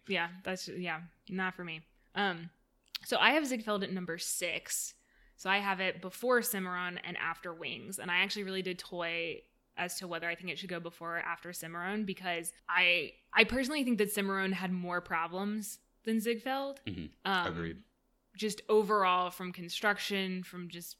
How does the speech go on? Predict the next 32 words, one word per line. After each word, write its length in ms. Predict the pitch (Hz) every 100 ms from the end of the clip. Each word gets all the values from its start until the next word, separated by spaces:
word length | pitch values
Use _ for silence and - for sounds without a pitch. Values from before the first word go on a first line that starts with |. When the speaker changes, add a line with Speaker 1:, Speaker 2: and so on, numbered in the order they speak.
| _
Speaker 1:
being 300 | - 196 196
problematic, 680 | 196 190 185 190 180 180 175
from 120 | 185
having 240 | 170 160
character 440 | 175 - 190 180 180
problems. 720 | 190 175 170 170 170 170 -
Um, 320 | 165 165 170 - _
but 300 | 208 180 175 -
I, 200 | 190 160 _ _ - -
I 100 | 175
had 200 | 180 190
more 220 | 185 170
fun, 360 | 165 - 170 175
I 120 | 175
think, 200 | 175 160
talking 440 | - - 165 190 190
about 260 | 190 190 185
Cimarron. 680 | 214 208 220 233 240 247 262
Um, 300 | - 180 170
and 100 | 165
I 80 | 170
think, 240 | 170 170 165
Speaker 2:
Mm-hmm. 140 | - _
Speaker 1:
you 140 | 190
know, 120 | 185 165
it 140 | 175 - -
could 280 | - 190
have 180 | 180 180
been 140 | 180 185
something 340 | 196 185 185
so 180 | 190 190
compelling. 560 | 208 190 196 202 208